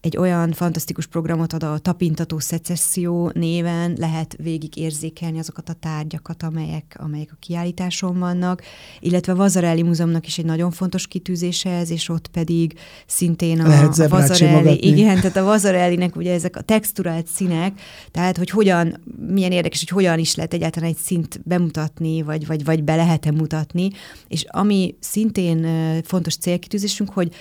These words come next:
Speaker 1: van olyan programok, ami csak, ö, ugye fogyatékkal élők számára látogatható, de van olyan, ami, ami mind a, a,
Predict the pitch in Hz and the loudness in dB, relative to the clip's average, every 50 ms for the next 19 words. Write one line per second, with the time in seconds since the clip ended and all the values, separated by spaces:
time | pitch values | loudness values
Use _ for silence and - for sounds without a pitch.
0 | - - - - - 202 214 214 196 185 175 - - 175 165 165 170 170 165 151 | -20 -20 -8 0 2 4 4 4 4 2 0 0 -2 -4 -4 -2 -2 -2 -2 -2
1 | - 240 165 165 160 151 - - 180 175 175 - - - 165 160 160 156 156 156 | -4 -4 -4 -2 -4 -4 -2 -2 -2 -2 -4 -6 -10 -8 -6 -4 -4 -4 -4 -4
2 | 156 151 151 - - 156 156 151 151 151 - 196 202 208 202 220 214 - 196 185 | -4 -6 -6 -6 -8 -8 -8 -8 -8 -8 -6 -4 -4 -2 -2 -2 -2 0 -2 0
3 | 180 185 180 175 - - 190 175 170 175 170 165 165 165 165 165 - - - 170 | 0 0 0 -2 -2 -4 -2 -2 -2 -2 -2 -2 0 0 -2 -2 -4 -6 -10 -8
4 | - 170 160 170 175 180 185 180 175 170 165 156 156 156 156 156 - - - 156 | -8 -8 -6 -4 -2 -2 0 0 0 0 0 0 -2 -2 -2 -2 -4 -6 -6 -6
5 | 156 156 156 156 165 175 175 160 160 156 156 151 151 | -4 -4 -4 -2 -2 -2 -2 -2 -2 -2 -2 -4 -6